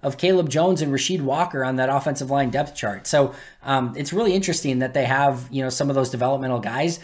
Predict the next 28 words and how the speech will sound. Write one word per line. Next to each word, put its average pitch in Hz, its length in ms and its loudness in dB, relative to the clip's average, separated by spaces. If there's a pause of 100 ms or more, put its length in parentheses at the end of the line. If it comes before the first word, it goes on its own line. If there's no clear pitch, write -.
(140)
They 143 120 -2
got 185 260 0
depth. 175 420 -2
They've 139 160 0
got 139 260 2
six 190 300 -2
potential 170 420 -2
starters, 170 600 0 (240)
Royce 160 260 2
Newman 180 380 4
and, 143 180 4
and 123 160 0
Jake 151 200 -2
Hansen, 156 420 0
who 135 180 0
I 127 80 4
know 139 200 2
nobody's 131 400 0
clamoring 131 420 -2
for 131 200 0
to 120 60 2
ever 117 200 -2
see 131 160 -2
the 120 100 -4
field 123 240 -2
again 143 300 0
per 170 100 -4
se, 180 380 2